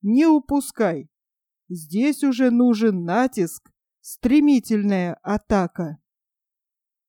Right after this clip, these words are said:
Для сайта my audio lib точка ру читает Надежда Прокма.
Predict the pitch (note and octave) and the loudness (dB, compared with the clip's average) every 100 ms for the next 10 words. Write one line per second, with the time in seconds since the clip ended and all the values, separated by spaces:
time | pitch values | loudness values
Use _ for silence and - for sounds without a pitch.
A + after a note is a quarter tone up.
0 | _ _ _ _ _ _ _ _ _ _ | _ _ _ _ _ _ _ _ _ _
1 | _ _ _ _ _ _ _ _ _ _ | _ _ _ _ _ _ _ _ _ _
2 | _ F#3+ F#3 C4 C#4 E4+ F4 D4 C4+ C4 | _ -10 0 2 2 -2 0 2 2 2
3 | B3+ - A3 G#3+ G#3 G#3 G3+ G3 G3+ - | 0 -2 0 2 2 2 2 2 -4 -2
4 | G3+ G3+ - G3 F#3 A#3 D4 - - - | -2 -2 -2 0 0 0 -2 -10 -10 -6
5 | G#3+ G3+ G3 G#3 A3+ A3+ A#3 G#3+ B3 - | -2 0 0 -2 -4 -2 -2 -2 -6 -6
6 | F#3+ F3+ - F#3+ F#3 | -4 -4 -6 -10 -10